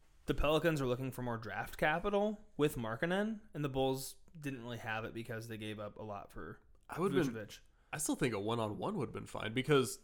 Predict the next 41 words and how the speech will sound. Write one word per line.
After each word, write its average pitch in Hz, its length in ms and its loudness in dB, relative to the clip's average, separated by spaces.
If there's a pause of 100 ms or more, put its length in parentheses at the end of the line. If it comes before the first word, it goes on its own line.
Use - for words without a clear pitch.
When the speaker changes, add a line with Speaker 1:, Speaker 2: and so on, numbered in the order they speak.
Speaker 2:
the - 80 -2
Pelicans, 214 500 2
I 107 100 4
think, 120 320 -2
would've, 110 380 -2 (560)
I 143 80 2
think 160 280 2
Markkanen 113 520 0
fits - 460 -2
alongside 98 580 -2
Zion 104 520 -4 (580)
better 123 240 2
than 147 180 2
Lonzo 165 340 2
Ball. 170 380 -2 (640)
Even 220 160 2
though 226 100 10
Lonzo's 123 380 4
been 101 160 -4
really 95 200 0
nice 131 300 -2
for - 140 -8
them, 73 240 -10 (680)
I - 80 -2
still 170 220 2
think 139 320 2
if - 160 -8
you 107 60 -4
have 92 220 -2
that 104 260 0
chance - 420 -6
to - 80 -4
make 139 180 -2
that 156 160 -2
swap, - 340 -4
you - 80 -6 (160)
do 95 220 -2
it. 226 160 0 (440)
Speaker 1:
Yeah, 262 260 6
I 202 60 6
mean, 214 280 6